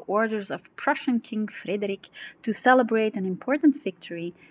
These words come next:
the Brandenburg Gate has become a symbol of modern Berlin. When East and West Germany were divided, the gate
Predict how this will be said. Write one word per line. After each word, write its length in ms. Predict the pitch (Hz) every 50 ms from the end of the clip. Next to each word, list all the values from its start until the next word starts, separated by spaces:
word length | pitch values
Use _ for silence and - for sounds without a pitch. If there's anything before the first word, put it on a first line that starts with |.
| _ _
the 80 | - 190
Brandenburg 680 | 160 - 175 185 226 262 269 240 226 226 226 220 190
Gate 320 | - 190 190 185 196 196 -
has 360 | - - 185 175 175 - -
become 360 | - 185 - - 180 175 175
a 60 | 185
symbol 600 | 170 - - - - 262 240 226 214 214 208 - -
of 160 | - 196 208
modern 520 | 190 180 180 180 180 180 180 175 175 175 170
Berlin. 500 | 170 170 170 170 170 165 160 170 170 - - _ - - - - - -
When 240 | - 180 180 - -
East 240 | 233 262 269 - -
and 160 | 311 285 262
West 240 | 254 247 247 - -
Germany 480 | - 226 214 214 208 208 202 208 202
were 140 | 196 190 185
divided, 580 | 180 - 185 - 220 202 185 180 175 185 185 - -
the 80 | - 202
gate 320 | - - 226 233 233 -